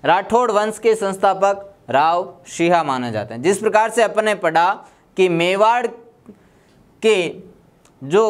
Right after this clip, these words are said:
वंशज है या मेवाड़ इतिहास का जो मुख्य स्तंभ है,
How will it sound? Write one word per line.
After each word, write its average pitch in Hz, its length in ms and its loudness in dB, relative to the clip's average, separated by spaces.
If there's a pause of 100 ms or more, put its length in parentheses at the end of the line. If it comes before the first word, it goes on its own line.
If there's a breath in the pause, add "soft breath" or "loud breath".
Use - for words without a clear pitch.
(100)
वंशज 202 500 0
है 165 480 -2
या 185 120 4
मेवाड़ 202 540 2
इतिहास 185 480 -2
का 175 200 -2
जो 165 180 0
मुख्य 180 680 -2
स्तंभ 220 460 -4
है, 156 300 0